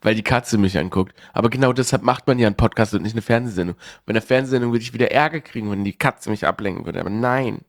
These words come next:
Milou, bleib bei mir, mein Schatz. Auf jeden Fall, ähm, stellt euch mal ganz kurz vor,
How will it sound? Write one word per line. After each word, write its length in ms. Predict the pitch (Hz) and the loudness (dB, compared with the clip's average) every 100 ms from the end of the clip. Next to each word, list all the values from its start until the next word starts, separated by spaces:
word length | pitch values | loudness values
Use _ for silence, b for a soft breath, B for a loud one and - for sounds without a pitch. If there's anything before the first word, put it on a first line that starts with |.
| - | -10
Milou, 260 | 104 92 90 _ _ | -8 -6 -10 _ _
bleib 280 | - 123 - | -2 -2 2
bei 160 | 95 95 | 0 0
mir, 120 | 87 | -2
mein 140 | 82 | -4
Schatz. 160 | - - B B B | -6 -10 B B B
Auf 140 | 110 113 | 0 2
jeden 160 | 139 | 2
Fall, 240 | 143 131 156 B B B B - | 2 0 0 B B B B 0
ähm, 380 | 107 104 104 - - | 2 2 -2 -8 -14
stellt 240 | - 117 | 0 2
euch 140 | 170 147 | 2 2
mal 60 | |
ganz 200 | 107 117 | 0 2
kurz 180 | - 123 | 0 0
vor, 300 | - 98 - | 0 0 0